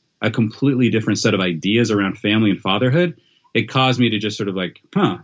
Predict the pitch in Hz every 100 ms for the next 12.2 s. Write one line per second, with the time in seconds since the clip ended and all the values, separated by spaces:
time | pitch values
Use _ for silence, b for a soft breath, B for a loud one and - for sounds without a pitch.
0 | - 120 143 143 135 127 110 - _ _
1 | _ - 113 131 139 135 131 117 127 110
2 | 101 - _ _ _ - 131 107 - _
3 | - 113 98 98 - 123 127 95 92 90
4 | - _ _ _ _ - 104 131 117 -
5 | 110 110 117 - 104 98 - 107 110 98
6 | 90 85 - 117 123 123 107 90 - _
7 | _ _ - 120 131 117 107 - _ _
8 | - 87 76 - - 131 101 90 107 113
9 | 117 113 117 101 95 95 104 98 107 98
10 | - 95 85 90 87 87 123 127 143 -
11 | 127 101 95 113 87 98 90 - 87 90
12 | 90